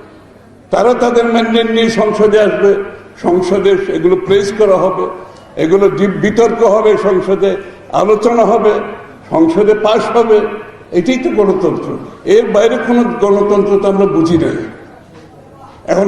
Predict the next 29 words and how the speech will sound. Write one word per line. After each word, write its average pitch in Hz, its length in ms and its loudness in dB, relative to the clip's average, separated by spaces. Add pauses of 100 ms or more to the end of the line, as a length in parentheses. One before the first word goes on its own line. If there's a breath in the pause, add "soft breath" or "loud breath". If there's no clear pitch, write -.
(120)
নতুন 214 260 2 (100)
কোনো 247 160 2 (100)
গণতন্ত্র 226 480 0 (260)
আবিষ্কার 202 440 -2
হচ্ছে 214 280 -2
কিনা 202 280 2
বাংলাদেশে, 165 540 0 (540 loud breath)
জনগণের 196 500 2
মনে 190 200 2
তো 196 60 0 (100)
নতুন 175 220 0 (160)
সেই 165 200 2
প্রশ্নটা 160 480 -4
এখন 147 160 -4 (120)
জেগেছে। 143 400 -6 (960)
তো 190 100 2 (480)
নতুন 165 320 2
কোনো 185 160 2 (100)
গণতন্ত্র 165 440 0 (120)
আবিষ্কার 156 440 -4
করার 170 340 0
চেষ্টা 165 340 -4
করে 170 120 0 (100)
লাভ 151 120 0 (100)
হবে 180 240 0
না। 208 80 0 (720 loud breath)
বাংলাদেশের 180 720 2 (200)
মানুষ, 208 360 2 (760)
জনগণ 202 560 2